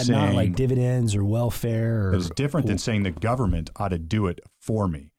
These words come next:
Speaker 2: So anybody who's sitting there on, uh, millions of dollars in the bank and says, "We should tax the rich people and give it to the poor people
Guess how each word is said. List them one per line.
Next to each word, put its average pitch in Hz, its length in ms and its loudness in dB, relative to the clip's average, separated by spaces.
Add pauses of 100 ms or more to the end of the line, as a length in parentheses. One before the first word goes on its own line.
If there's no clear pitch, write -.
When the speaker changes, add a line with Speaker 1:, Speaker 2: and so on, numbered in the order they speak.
(220)
Speaker 2:
So 104 180 -2
anybody 175 420 0
who's 127 200 0
sitting 156 340 0
there 80 360 -4
on, 104 380 0
uh, 113 80 -4
millions 123 380 2
of 104 80 -2
dollars 113 300 0
in 95 60 0
the 90 60 0
bank 80 400 -4
and 95 140 -2
says, 92 280 -2
"We 117 120 0
should 95 180 -4
tax 123 360 -2
the 101 80 -2
rich 113 260 -2
people 92 440 -2
and 95 180 -2
give 107 120 0
it 107 100 -2
to - 80 -4
the 90 80 -4
poor 131 240 -2
people 87 540 -2